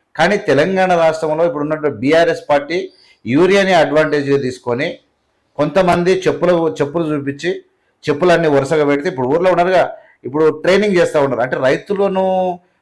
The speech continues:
మనం కావాలని మనం తిట్టలేము, నిజంగా వాళ్ళకి అవసరం ఉండొచ్చు. కానీ స్టార్టింగే ఎండాకాలంలోనే వర్షాకాలం రాకముందే స్టార్టింగ్లో ఏం చెప్పారంటే యూరియా దొరకదు అని చెప్పి కేంద్రం చెప్పినట్టు యూరియా దొరకదు కాబట్టి ముందు జాగ్రత్త లేదు లేదంటే ఏమైతే ఎగబడతారు జనాలు.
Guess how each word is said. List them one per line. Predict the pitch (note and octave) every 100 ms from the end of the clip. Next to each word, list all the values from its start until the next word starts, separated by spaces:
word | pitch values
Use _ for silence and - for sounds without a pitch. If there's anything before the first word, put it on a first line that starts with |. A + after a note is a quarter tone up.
| -
మనం | D3+ D3+ -
కావాలని | C#3+ E3+ F3+ E3+
మనం | E3 D3+
తిట్టలేము, | C#3 B2 D#3+ D3+
నిజంగా | A#2+ C3 E3+
వాళ్ళకి | E3+ D#3 C3+
అవసరం | C3 D#3
ఉండొచ్చు. | C#3 C#3+ C#3+ - _ _ _ _ -
కానీ | F3 G#3 E3+ C#3+ - - _ _ _ _ -
స్టార్టింగే | - D#3 G3 G#3 G#3 F#3+ A#2+ - - -
ఎండాకాలంలోనే | A2+ C3+ F3 G3+ G3 F3+ F3 E3+ D#3+ D#3+ F3
వర్షాకాలం | D#3 C3+ F3 E3+ D#3+ D#3 C#3+
రాకముందే | C#3 C#3 C#3 C3+ D3+
స్టార్టింగ్లో | - C#3 D3 D#3
ఏం | C#3+ C#3
చెప్పారంటే | C#3 B2+ B2+ F3 - _ _ A2
యూరియా | D3 F3+ F#3
దొరకదు | D#3 D3 D#3 D3+
అని | C#3+ C#3
చెప్పి | C#3
కేంద్రం | C#3+ C#3+ C#3+ C#3+
చెప్పినట్టు | C3+ B2+ C3 B2+ A#2+ - _ _ _ -
యూరియా | C3+ F3+
దొరకదు | F#3+ E3+ E3+ E3+
కాబట్టి | D#3+ D#3+ E3
ముందు | D#3 D#3
జాగ్రత్త | D#3+ D#3 D3
లేదు | D#3 F#3+
లేదంటే | G3 F#3 F3 F3
ఏమైతే | E3+ F3 E3
ఎగబడతారు | E3 E3 D#3
జనాలు. | B2 C3 A#2+